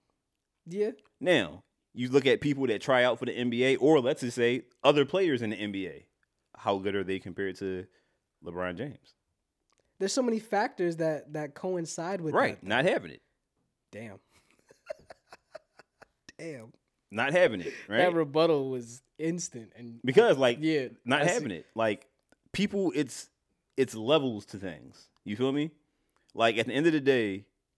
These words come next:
Speaker 2: I'll use you for example. You have developed your skill set into what it is, right?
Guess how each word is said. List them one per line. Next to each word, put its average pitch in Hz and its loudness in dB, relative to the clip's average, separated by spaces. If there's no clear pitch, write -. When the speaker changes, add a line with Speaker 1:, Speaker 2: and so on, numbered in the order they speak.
Speaker 2:
I'll 113 0
use 123 0
you 113 -4
for 98 -6
example. 85 -12
You 143 0
have 139 4
developed 113 2
your 104 -4
skill 113 -4
set 101 -6
into 92 -10
what 95 -2
it 92 -4
is, 78 -8
right? 90 -6